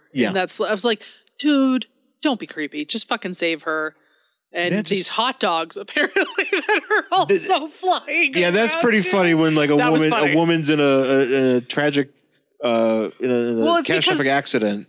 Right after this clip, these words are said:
Speaker 2: it's because the,
Speaker 1: Uh,
Speaker 2: the guy was trying to s-, eat his floor burger. <laughs> Slow-mo pick
Speaker 1: You know,
Speaker 2: up a
Speaker 1: I was
Speaker 2: floor
Speaker 1: criticizing
Speaker 2: burger.
Speaker 1: that. I was criticizing that in the moment.
Speaker 2: It was funny.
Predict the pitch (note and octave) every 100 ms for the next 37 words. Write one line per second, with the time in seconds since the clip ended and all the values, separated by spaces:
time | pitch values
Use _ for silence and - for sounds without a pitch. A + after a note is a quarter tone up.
0 | - C4 D#4+ A#3+ D4 C4+ B3+ B3 A3 -
1 | A3+ - A3+ G3 F3+ A#3+ C4 B3+ A#3 A3+
2 | G#3+ F#3+ - - C#4+ B3 A3 - - -
3 | - D3 G#3 G3 B3 B3+ - A#3 - -
4 | B3 B3+ D4 G#3+ A3 G3+ F#3 F3+ F#3 -
5 | - F3+ C#4+ - - - - - - F4
6 | G#4 - - D#4 D#4+ F4 E4 E4 D4+ -
7 | A3 A3+ A3 D4 C#4 A3 D#4+ D#4+ C4+ C4
8 | C4 C4 A3 A#3 B3 - F#3 F#3 - A3
9 | B3 A#3+ G#3 G3 F#3 F#3 E3 D3+ D3+ F3+
10 | G3+ F3+ - - - _ A3+ A3+ A#3 D4